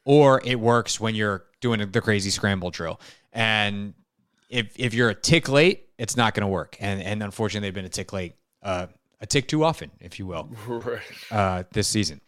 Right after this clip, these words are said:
Speaker 1: All right. That's, that's our first live show. We did
Speaker 2: Yeah,
Speaker 1: it.
Speaker 2: it was fun, man. Great
Speaker 1: Did, we,
Speaker 2: questions
Speaker 1: we
Speaker 2: and
Speaker 1: did the pod.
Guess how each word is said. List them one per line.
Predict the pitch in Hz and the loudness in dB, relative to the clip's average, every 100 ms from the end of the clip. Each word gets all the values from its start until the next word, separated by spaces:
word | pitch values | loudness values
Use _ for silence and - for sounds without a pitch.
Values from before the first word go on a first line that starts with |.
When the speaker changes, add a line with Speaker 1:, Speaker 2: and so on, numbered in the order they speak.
| - | 2
Speaker 1:
All | 151 | 2
right. | 117 - - _ _ _ _ _ _ _ _ | 2 -2 -18 _ _ _ _ _ _ _ _
That's, | 131 175 - - 147 - _ _ | 2 2 2 -2 -4 -10 _ _
that's | 175 185 | 2 6
our | 202 | 6
first | - 208 | 6 6
live | 190 233 | 6 4
show. | - 117 - - _ _ _ _ | 4 2 0 -6 _ _ _ _
We | 139 170 | 4 6
did | 220 254 | 8 8
Speaker 2:
Yeah, | 220 | 6
Speaker 1:
it. | - | 2
Speaker 2:
it | |
was | 113 151 | -2 -6
fun, | - 156 202 | -2 0 0
man. | 110 113 151 - | 0 0 -2 -6
Great | - 135 | -2 0
Speaker 1:
Did, | 143 | 4
we, | 226 | 4
Speaker 2:
questions | 151 - 185 175 | 2 0 -2 0
Speaker 1:
we | 160 | 0
Speaker 2:
and | 143 | 4
Speaker 1:
did | 185 202 | 4 4
the | |
pod. | 147 170 254 95 | 2 4 4 2